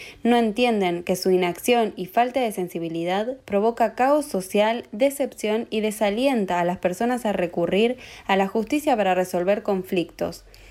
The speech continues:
dando por resultado lo que también conocemos,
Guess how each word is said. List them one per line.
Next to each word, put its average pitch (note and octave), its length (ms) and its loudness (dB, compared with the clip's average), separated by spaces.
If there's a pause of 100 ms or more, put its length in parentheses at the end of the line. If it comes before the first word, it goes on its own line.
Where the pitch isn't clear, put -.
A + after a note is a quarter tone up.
(320)
dando G#3+ 300 2
por F#3 140 0
resultado F#3+ 720 0
lo G3 160 2
que G3 120 -2
también G3+ 360 0
conocemos, G#3+ 720 0